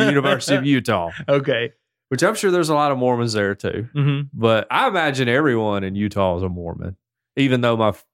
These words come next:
Speaker 1: first cousin lives there and he's definitely not a Mormon, but he's closer to one than I am.
Speaker 2: I was about to say, everyone there's a, a Mormon, like everybody here's a Baptist.
Speaker 1: Yes, exactly.
Speaker 2: <laughs>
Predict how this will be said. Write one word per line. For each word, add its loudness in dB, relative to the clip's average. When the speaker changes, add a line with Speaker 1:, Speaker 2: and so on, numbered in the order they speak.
Speaker 1:
first 0
cousin -2
lives -4
there -2
and -6
he's -4
definitely -2
not 0
a -6
Mormon, -8
but -2
he's 2
closer 2
to 2
one 2
than -2
I -2
am. -8
Speaker 2:
I -4
was 2
about 2
to 0
say, 2
everyone 2
there's 2
a, -2
a -4
Mormon, -2
like -2
everybody 0
here's -2
a -8
Baptist. -8
Speaker 1:
Yes, 0
exactly. 2
Speaker 2:
<laughs> 0